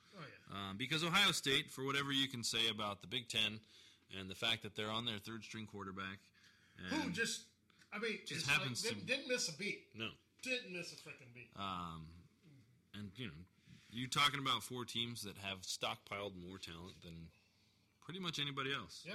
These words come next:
Speaker 2: I mean, you might be able to say that Auburn or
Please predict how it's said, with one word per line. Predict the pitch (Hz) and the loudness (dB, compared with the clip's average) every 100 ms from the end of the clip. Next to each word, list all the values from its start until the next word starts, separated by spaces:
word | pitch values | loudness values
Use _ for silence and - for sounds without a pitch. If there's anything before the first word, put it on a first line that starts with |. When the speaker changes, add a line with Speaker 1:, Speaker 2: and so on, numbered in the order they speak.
| - | -6
Speaker 2:
I | |
mean, | 104 101 98 | -6 -4 -4
you | 101 123 | -2 0
might | 117 123 117 | 2 2 4
be | 120 | 2
able | 120 117 | 2 -2
to | |
say | 113 117 113 113 110 | -2 0 2 2 2
that | 110 104 - - - _ _ _ _ _ | 0 -2 -10 -20 -20 _ _ _ _ _
Auburn | - 117 110 113 117 117 - _ - | 2 2 2 -2 -4 -8 -16 _ -8
or | 95 95 95 95 98 98 98 95 | -4 -2 0 0 0 0 -2 -4